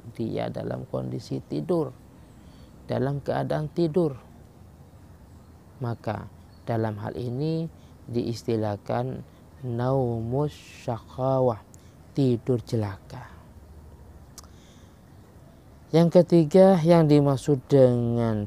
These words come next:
tidur laknat itu apa? Yaitu adalah an-naumu fi waqti subhi. Jadi yang dimaksud dengan naumul laknah,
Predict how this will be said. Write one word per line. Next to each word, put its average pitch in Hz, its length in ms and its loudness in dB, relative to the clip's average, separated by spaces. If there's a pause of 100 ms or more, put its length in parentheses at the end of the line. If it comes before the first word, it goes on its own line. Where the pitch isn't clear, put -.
(140)
tidur 120 420 2
laknat 107 640 -2
itu 143 320 -6
apa? 131 480 -8
Yaitu 120 500 -2
adalah 117 540 -2 (400)
an-naumu 135 1400 2 (420)
fi 123 480 2
waqti 110 600 -2
subhi. 107 920 -10 (1700)
Jadi 120 480 -2 (320)
yang 117 320 -2
dimaksud 113 480 -6
dengan 104 480 -4 (160)
naumul 131 800 0
laknah, 107 480 -10